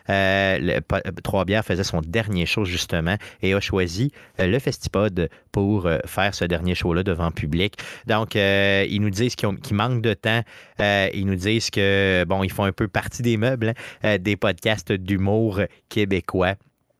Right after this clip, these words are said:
Ils ont collaboré avec tellement de gens, là, puis ils ont gagné des prix, euh, dont des prix d'humour au Gala des Oliviers, hein, c'est ça, Jeff ?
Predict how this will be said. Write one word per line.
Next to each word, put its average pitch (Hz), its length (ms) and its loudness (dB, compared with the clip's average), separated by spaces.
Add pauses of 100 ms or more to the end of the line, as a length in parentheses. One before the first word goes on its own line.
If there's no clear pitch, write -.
(180)
Ils 107 60 -4
ont 101 40 -2
collaboré 87 520 2
avec 80 280 -4
tellement 101 440 0
de 82 40 -6
gens, 95 380 2
là, 90 140 2
puis - 140 -6
ils - 20 0
ont 78 100 0
gagné 92 400 0
des 90 160 0
prix, 98 400 -2 (340)
euh, 95 360 4
dont 156 160 0
des 185 80 0
prix - 160 -4
d'humour 175 340 4
au 110 60 0
Gala 123 180 2
des 135 160 0
Oliviers, 139 340 -2
hein, 185 40 4
c'est 139 160 0
ça, 285 260 2
Jeff ? 247 240 -2